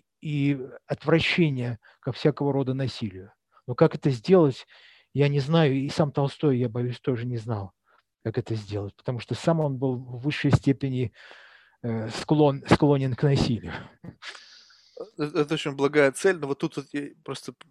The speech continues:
Speaker 2: если покопаться в, в, в самой идее, то есть, э, хотелось бы, чтобы в вооружённых конфликтах участвовали специально обученные люди, которые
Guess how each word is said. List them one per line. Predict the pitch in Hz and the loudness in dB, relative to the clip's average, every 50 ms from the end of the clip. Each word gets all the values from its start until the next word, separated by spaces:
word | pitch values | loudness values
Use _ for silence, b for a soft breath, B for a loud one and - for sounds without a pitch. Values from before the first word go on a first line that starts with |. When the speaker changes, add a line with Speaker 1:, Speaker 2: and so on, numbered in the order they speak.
| _ - | _ -10
Speaker 2:
если | 139 123 - - 131 | -10 -10 -8 -10 -10
покопаться | - 131 120 - 131 - - 131 120 - - 110 | -10 -10 -6 -6 -2 2 4 4 4 2 -4 -8
в, | 104 104 117 120 123 117 113 113 | -8 -8 -10 -8 -6 -6 -6 -6
в, | 120 131 127 147 127 135 135 | -4 -4 -4 -4 -4 -8 -8
в | - | 0
самой | - 156 143 139 135 131 | 0 0 2 2 0 0
идее, | 127 127 135 127 113 92 82 B B B B B B B B | 0 2 2 4 4 2 2 B B B B B B B B
то | - | 0
есть, | 131 117 - - - | 0 0 0 -4 -8
э, | 135 - - - - _ _ - 190 202 - - 156 147 147 156 170 90 - - | -8 -8 -8 -20 -20 _ _ -20 -18 -16 -12 -10 -10 -10 -10 -12 -16 -20 -20 -20
хотелось | - - - - 165 147 - - 208 220 220 180 147 135 135 | -16 -10 0 0 0 2 4 6 8 8 8 8 6 4 0
бы, | 123 131 147 175 196 | 2 4 4 6 6
чтобы | 156 - - - 143 135 131 131 127 | 4 0 0 0 0 4 4 4 4
в | 120 123 123 | 2 0 2
вооружённых | 131 131 135 135 131 127 156 170 175 160 143 - | 4 4 4 4 2 2 2 2 2 2 -2 -6
конфликтах | - - 135 123 - - 160 170 165 - 139 127 - | -4 -4 -4 -4 -2 2 2 2 2 2 -4 -4 -4
участвовали | 139 131 - - 156 143 135 - - - 131 123 120 120 | -6 -4 4 6 6 6 4 2 -4 -2 -2 0 -2 -2
специально | - - - 131 - - - 147 135 127 127 120 | -6 -8 -12 -10 -4 4 6 6 6 6 6 2
обученные | 120 120 120 135 131 - - - 127 120 | 2 2 2 -2 0 0 -2 -2 -4 -2
люди, | 127 180 226 208 175 | 0 0 0 2 0
которые | 156 - 135 - 160 175 170 151 127 | 2 2 2 4 6 6 6 6 4